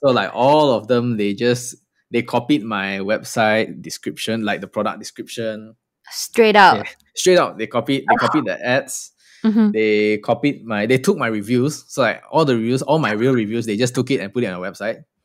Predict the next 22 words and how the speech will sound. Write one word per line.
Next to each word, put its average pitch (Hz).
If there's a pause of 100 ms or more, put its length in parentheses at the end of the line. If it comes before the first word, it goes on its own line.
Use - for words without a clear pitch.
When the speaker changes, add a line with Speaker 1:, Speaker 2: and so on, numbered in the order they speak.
(300)
Speaker 2:
Mm-hmm. 196
Speaker 1:
And, 113
um, 113 (920)
yeah, 156
I, 120
I 120
was, 135
I 139
was 143
pretty 170
frustrated 117
at 101
that 90
time, 113 (260)
but, 98 (240)
like, 101 (440)
I, 110
what 127
I 117
did 117
was, 95
um, 92